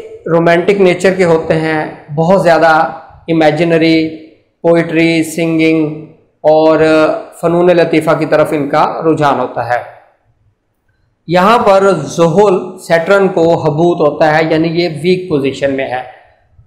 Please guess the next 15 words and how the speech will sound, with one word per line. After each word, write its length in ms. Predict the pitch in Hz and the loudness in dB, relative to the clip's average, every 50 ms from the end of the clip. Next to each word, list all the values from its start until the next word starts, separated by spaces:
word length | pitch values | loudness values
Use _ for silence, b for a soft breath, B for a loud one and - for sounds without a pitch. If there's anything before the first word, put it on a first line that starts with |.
| _ | _
तो 560 | - 190 196 202 202 202 202 208 220 233 - - | 0 2 4 4 4 4 4 4 2 0 -2 -2
इस 240 | - 196 190 - 214 | -2 -2 -2 0 0
हवाले 340 | 202 190 185 175 170 185 180 | 2 2 2 2 2 2 0
से 240 | 185 - 185 190 | 0 0 0 0
अपने 360 | 214 202 190 - 185 185 190 185 | 0 0 0 0 0 0 0 0
काम, 520 | 185 - 180 165 160 165 170 180 180 185 - - | 0 0 2 2 4 4 2 2 0 -2 -2 2
एक 300 | 202 196 208 233 233 226 220 214 - | 4 4 4 4 2 0 0 0 0
काम 260 | 196 165 165 160 165 | 2 2 2 2 0
के 100 | - 180 | 0 -2
ऊपर 240 | 165 160 165 175 165 | -2 0 0 -2 -2
focus, 500 | 170 - 156 151 151 - 175 - - - | -2 -2 -2 -2 0 0 -2 -2 -4 -6
अ, 800 | 208 - 175 156 156 156 156 156 156 156 - - - - - 165 | -2 0 2 2 4 4 4 4 2 0 0 -4 -8 -8 -6 -4
इनके 240 | 160 156 156 170 156 | -2 -2 -2 0 0
लिए 140 | 156 160 | 0 0
करना 320 | 156 156 147 139 151 160 | 0 -2 -4 -2 0 0